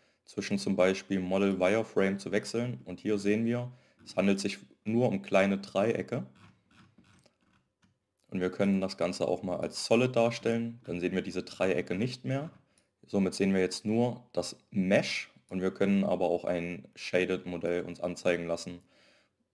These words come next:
Ähm, die kleinen Dreiecke bekommen hier die Farbe im Endeffekt der Punktwolke. Wenn wir jetzt noch einmal zum Solid wechseln, sehen wir, dass es natürlich auch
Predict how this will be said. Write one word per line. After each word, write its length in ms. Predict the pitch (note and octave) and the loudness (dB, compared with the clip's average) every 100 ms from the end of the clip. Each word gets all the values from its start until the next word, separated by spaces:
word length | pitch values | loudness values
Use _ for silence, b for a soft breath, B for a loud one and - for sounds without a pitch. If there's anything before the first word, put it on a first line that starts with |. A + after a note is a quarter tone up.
| _ | _
Ähm, 600 | F#2+ F2+ F2 E2+ E2 E2 - | -2 0 -2 -6 -8 -10 -12
die 80 | - | -8
kleinen 320 | - F2 F2+ | 0 2 2
Dreiecke 340 | - F2+ E2+ | 0 0 0
bekommen 280 | - - F2 | -4 -4 -4
hier 120 | F2 | -4
die 200 | E2 F#2 | -6 -6
Farbe 440 | E2 - F2 E2 F2+ | -8 -2 0 0 -4
im 100 | D#2 | -6
Endeffekt 500 | E2+ D#2+ - - - | -8 -10 -10 -12 -10
der 120 | D#2+ | -12
Punktwolke. 760 | - - F#2+ - E2+ E2 D#2+ C2+ _ _ _ _ _ _ _ b b b b b | -12 -10 -10 -8 -10 -8 -12 -14 _ _ _ _ _ _ _ b b b b b
Wenn 160 | - G2+ | -2 2
wir 100 | A2 | 2
jetzt 180 | A2 - | 2 -2
noch 80 | |
einmal 320 | - G#2 G#2+ G#2 | 2 2 4 0
zum 400 | - F#2+ F#2 - | 0 0 0 -6
Solid 360 | - C3 D3 B2+ | 0 2 2 0
wechseln, 600 | C3+ - C3+ C3+ C3+ b b b b b b _ | -4 -2 -2 -2 -6 b b b b b b _
sehen 380 | G2+ G#2 G#2+ A2+ | 2 6 6 4
wir, 540 | A2 A2 G#2+ G#2+ A2+ - _ _ _ _ _ | 6 6 4 2 -4 -14 _ _ _ _ _
dass 160 | - F2+ | -4 -2
es 240 | F#2+ - | -2 -4
natürlich 400 | - F2+ F#2+ F#2 | -4 0 0 0
auch 160 | F2 - | -4 -8